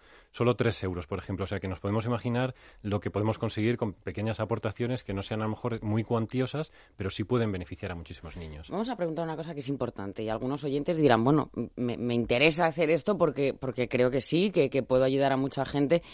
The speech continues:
Speaker 2: pero ¿qué hace Unic-, unicef con esos bienes que, cómo lo gestionáis, con esos bienes que recibís?
Speaker 1: Ujú. Bueno, nosotros el objetivo que tiene unicef es garantizar los derechos de todos los niños allí donde se encuentren. En cualquier lugar, lógicamente, atendemos a los que son más vulnerables, a los que no tienen sus derechos protegidos.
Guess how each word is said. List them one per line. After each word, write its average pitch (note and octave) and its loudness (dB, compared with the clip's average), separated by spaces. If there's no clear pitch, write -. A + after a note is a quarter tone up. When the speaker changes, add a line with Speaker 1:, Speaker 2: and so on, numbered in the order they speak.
Speaker 2:
pero C3+ 4
¿qué F3 10
hace F#3 6
Unic-, F#3 4
unicef F#3 6
con D3+ -2
esos D#3+ -6
bienes E3 0
que, D3+ -8
cómo G3+ 0
lo G3+ 8
gestionáis, - -6
con C3+ -6
esos C#3 -6
bienes C#3 -4
que C3+ -8
recibís? - -12
Speaker 1:
Ujú. G#2+ -4
Bueno, B2 2
nosotros A#2+ 2
el C#3 6
objetivo B2 4
que C3 0
tiene C3 2
unicef C3 2
es A2 -2
garantizar A2 0
los A2 -2
derechos G#2 -6
de G2+ -2
todos A2 0
los G#2 -2
niños A2+ -4
allí G#2 -2
donde F#2+ -2
se - -10
encuentren. E2 -8
En F2 -10
cualquier F2 -6
lugar, A#2 2
lógicamente, G2+ -2
atendemos G2+ -2
a G2+ -2
los G2 -4
que G2+ -10
son G#2 -2
más G2 0
vulnerables, G#2+ 0
a G#2+ -4
los G2 -8
que G2 -6
no F#2 -4
tienen F#2+ -4
sus G2 -6
derechos F#2 -8
protegidos. B2 -4